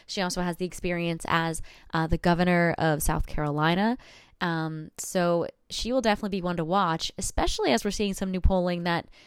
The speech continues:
she would beat Biden, uh, in the general election mash-, matchup. So that would be, um, interesting to see. There's also some other candidates. Pence himself, too, uh, could put up a fight against Biden. So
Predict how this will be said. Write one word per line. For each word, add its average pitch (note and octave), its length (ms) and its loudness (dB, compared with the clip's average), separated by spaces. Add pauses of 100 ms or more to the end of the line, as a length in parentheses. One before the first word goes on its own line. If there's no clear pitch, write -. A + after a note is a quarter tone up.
(140)
she A#3 320 2
would G#3 380 2
beat G#3+ 260 -4 (340)
Biden, F3+ 640 2 (340)
uh, F3 280 2 (100)
in G3 400 -2
the F#3+ 100 0
general F#3 320 0
election F3 460 0
mash-, F3 380 0 (120)
matchup. G3 440 0 (100)
So F3+ 240 0
that G3 180 6
would B3 140 -2
be, F#3+ 300 -2 (440)
um, F3 520 0 (300)
interesting F#4 420 2
to F4+ 80 0
see. F4+ 320 0
There's C4 160 6
also A#3 180 6
some A#3 140 2
other A#3 100 6
candidates. B3 400 2
Pence A#3+ 300 4
himself, G#3+ 360 2
too, B3 440 0
uh, G3+ 300 4
could - 240 -4
put G#3+ 200 8
up G3+ 220 4
a G3+ 60 6
fight G3+ 360 2
against G#3+ 340 -2
Biden. G#3+ 460 2
So G3+ 260 4